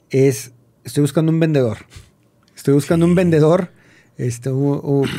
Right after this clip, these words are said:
Speaker 1: y precisamente un vendedor, y decía, "Estoy buscando un vendedor de ideas", porque eso va a ser el de recursos humanos. Va a llegar aquí a vender ideas que no tiene hechas,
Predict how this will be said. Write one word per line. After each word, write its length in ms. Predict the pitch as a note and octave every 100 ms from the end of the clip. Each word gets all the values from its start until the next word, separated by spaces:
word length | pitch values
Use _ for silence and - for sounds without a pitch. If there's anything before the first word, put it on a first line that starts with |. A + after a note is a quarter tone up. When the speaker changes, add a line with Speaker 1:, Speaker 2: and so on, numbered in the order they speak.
| D#3
Speaker 1:
y 60 |
precisamente 460 | C3+ B2+ D#3 D#3+ D#3+
un 140 | D#3+
vendedor, 500 | E3 E3+ D#3 D3 D#3
y 140 | E3+ D3+
decía, 380 | C#3+ C#3 B2+ C3+
"Estoy 180 | B2
buscando 340 | D3 D3 D#3 D#3+
un 120 | E3
vendedor 540 | E3 D#3+ D3 C#3+ D3 - - -
de 140 | C#3
ideas", 560 | D3 C#3+ B2+ - - - _ _ _ _ _ _ -
porque 220 | A#2 C3
eso 80 | C#3
va 60 |
a 40 | C#3+
ser 80 | C#3+
el 100 | D3+
de 100 | C#3
recursos 280 | B2+ C3+
humanos. 360 | C#3+ B2+ C3 A#2+ - - _ B2+
Va 40 |
a 40 | D3+
llegar 180 | D#3+
aquí 280 | E3 E3 F3+
a 80 | D#3+
vender 300 | D3+ D3 D#3
ideas 540 | E3 F3 G3 A3+ - _ _ _ _ _
que 120 | - D3+
no 140 | D#3+
tiene 360 | E3+ F3+ F#3 F#3
hechas, 380 | F#3 G3+ G3